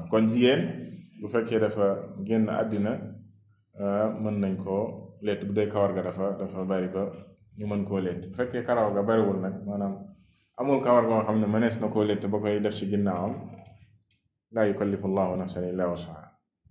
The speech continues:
Yenn saa nga gis ko la ne, bi muy, bi muy gaañu, dafa gaañuwaale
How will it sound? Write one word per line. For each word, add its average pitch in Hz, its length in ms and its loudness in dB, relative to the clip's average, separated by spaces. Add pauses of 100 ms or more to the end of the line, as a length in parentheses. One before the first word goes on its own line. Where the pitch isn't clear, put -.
(680)
Yenn 104 140 0
saa 107 160 2
nga 104 120 0
gis 101 200 -2
ko 104 140 -2
la 101 100 0
ne, 95 160 0 (1600)
bi 110 80 2
muy, 107 360 2
bi 104 100 -2
muy 107 160 0
gaañu, 98 320 4
dafa 98 200 -4
gaañuwaale 95 500 0